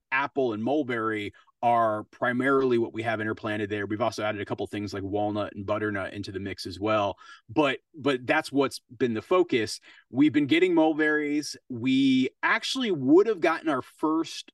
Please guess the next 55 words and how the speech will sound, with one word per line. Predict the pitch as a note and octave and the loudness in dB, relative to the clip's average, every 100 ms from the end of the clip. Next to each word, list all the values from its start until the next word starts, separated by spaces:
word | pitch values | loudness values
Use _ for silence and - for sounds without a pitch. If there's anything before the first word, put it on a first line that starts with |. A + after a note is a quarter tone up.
| - | -12
chestnuts | - D#3+ - - A#2+ - | -4 -2 -2 -4 -6 -4
this | - G#2+ A2 | -6 -4 0
year, | G#2 | -2
but | G2 A2 | -2 -6
we | A#2 | -6
had | |
a | G#2 | -6
very | F#2 A#2 D3+ C#3+ | -4 0 4 4
late | A#2+ B2 _ | 2 -2 _
frost, | - G2+ G2 - - - | -4 -2 -2 -6 -12 -6
uh, | G2+ G2 F#2 | -4 -2 -2
back | F#2+ A2+ - | -2 -4 -4
in | F#2+ | -4
May, | G2 A#2 D#3+ _ - - _ - | -4 -4 -6 _ -20 -20 _ -4
and | D#3+ B2+ B2+ | 0 0 0
it | C#3 - | -4 -4
killed | - E3 D#3+ E3+ E3 C3+ | -6 -2 2 4 4 2
the | |
few | - D3 D3+ | -4 2 2
blossoms | B2+ - - C#3+ B2+ | 4 0 0 -2 -2
that | A2+ A2 | -2 -2
I | A2 | -4
had. | B2+ B2 A#2 A2 | -2 0 0 -2
And | - A#2 A2 | -4 -6 -4
so | B2+ A2+ G#2+ - - - | -2 -2 -4 -8 -8 -2
I | |
was | D3+ C3+ | 2 6
really | E3+ E4 | 6 6
hoping | E4 - | 2 0
to | - | 0
have | - C3 | 0 -2
my | A#2 | -2
first | C3 B2 A#2 | -4 -4 -4
nuts | A#2 - | -6 -4
this | C3+ C#3 | -4 0
year, | C3 A#2 | 0 0
and | A#2 | -2
unfortunately | A#2 - B2 - A#2+ G2 | -4 -4 -6 -4 -6 -6
that's | G#2+ - | -6 -6
not | A2+ | -4
gonna | A2 | -4
be | G2 | -6
the | |
case, | - A2+ A#2 - - - | -2 -2 -2 -8 -20 -6
but | B2+ B2 | -2 -2
I'm | - | 2
feeling | C3+ B2 | 0 2
pretty | - B2 | 0 0
good | A2+ A2+ | 0 -2
about | G#2 G#2 | -2 -4
it | F#2 - _ - | -6 -14 _ -12
happening | A2 G#2 G#2 F#2 | -6 -6 -6 -8
for | G2+ | -8
next | F#2 F2+ E2 | -8 -8 -10
year. | D#2 | -10